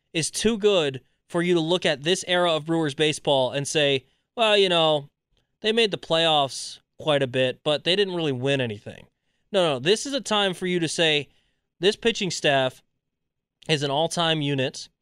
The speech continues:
This is one of the best units we've ever had in the franchise's history. Let's not waste it." If that requires Mark Attanasio opening the checkbook a little bit more,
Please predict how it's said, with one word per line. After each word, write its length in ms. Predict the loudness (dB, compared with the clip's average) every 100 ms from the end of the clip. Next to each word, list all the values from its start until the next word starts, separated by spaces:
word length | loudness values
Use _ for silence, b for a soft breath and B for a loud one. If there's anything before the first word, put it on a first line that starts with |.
| _ -8
This 120 | -6
is 100 | -2
one 140 | -2
of 40 | -2
the 60 |
best 360 | 0 -2 -2 -4
units 300 | -4 -4 -4
we've 160 | -2
ever 220 | 0 -2 0
had 440 | 0 0 -2 -6 b b b b -4
in 80 | -2
the 60 |
franchise's 640 | 0 0 2 0 -2 -4 -6
history. 560 | -4 -4 -4 -4 -6 b b b
Let's 200 | -6 -2
not 220 | -2 -2 -2
waste 400 | 0 0 -2 -10
it." 260 | -16 -20 _ _ _ _ _ _
If 120 | -10 0
that 260 | 0 0 -8
requires 500 | -12 -2 0 2 0
Mark 240 | -2 -2 0
Attanasio 680 | -2 -2 -4 -4 -2 -4 -2
opening 400 | -4 -2 -2 -2
the 240 | -4 -6 _ _ _
checkbook 400 | -4 -2 0 -2
a 40 | 0
little 200 | 0 0
bit 100 | -2
more, 320 | -2 -2